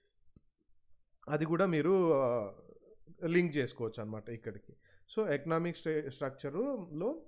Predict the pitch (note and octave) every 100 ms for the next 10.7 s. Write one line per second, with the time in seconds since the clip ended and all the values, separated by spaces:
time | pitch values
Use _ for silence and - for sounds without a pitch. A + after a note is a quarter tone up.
0 | - D3+ D3+ D3+ D#3+ D3+ C#3+ C3 A#2+ E3+
1 | - C3+ B2+ A#2+ A2 G#2 G2+ F#2+ F2 F2+
2 | F2 _ _ _ - _ _ - A#3 E3+
3 | D#3+ G3 G3+ A3+ - D3+ D#3 D#3 - C3
4 | D3+ D3 G#2+ F#2+ G2+ - - F3+ C#3 E3+
5 | - E3+ D#3+ D3 C#3 - A2+ G#2 - -
6 | - - - - - C#3+ F3 F3 E3 E3
7 | D3+ C#3 C#3 B2+ C#3+ C3+ D3+ F3+ F3 F#3+
8 | - C#3+ C3+ C3+ E3 A#3 C3+ C3+ D3+ D3+
9 | C#3+ B2+ D3 C#3+ C3+ B2+ B2+ F#3+ C#3 C3
10 | C3 C3 A#2+ G#2+ G2+ G2